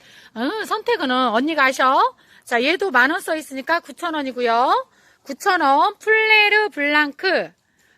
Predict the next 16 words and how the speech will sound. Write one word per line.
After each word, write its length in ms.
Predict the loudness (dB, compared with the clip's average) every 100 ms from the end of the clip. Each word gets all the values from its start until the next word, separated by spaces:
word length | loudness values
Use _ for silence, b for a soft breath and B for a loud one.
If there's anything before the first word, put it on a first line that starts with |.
| _
플레르 640 | -2 2 2 4 2 0
블랑크입니다. 1300 | -2 -2 -2 -2 -4 -2 -4 -6 -2 -2 2 0 -2 _ _ _ _ _ _ _ _ B B B
자, 200 | -2 0
그리고 280 | 2 -2 -2
이 100 | -4
친구는 480 | -4 -6 -4 -4 -4
아메치스예요. 1200 | -2 0 0 -2 -6 -10 -2 0 4 4 2 0 B B B
아메치스 840 | -6 -4 -4 -4 -6 -8 -2 0 0
육천 340 | -2 -2 0
원 120 | 0 0
써있으니까 640 | 2 2 0 -2 2 4
오늘은 340 | 4 2 0 0
오천 300 | -2 0 -2
원입니다. 440 | 0 -2 -4 0 2 2 -2 b b b b _
자, 460 | -4 -2 -2 -4 -4
가격이 800 | -4 0 0 0 0 2 0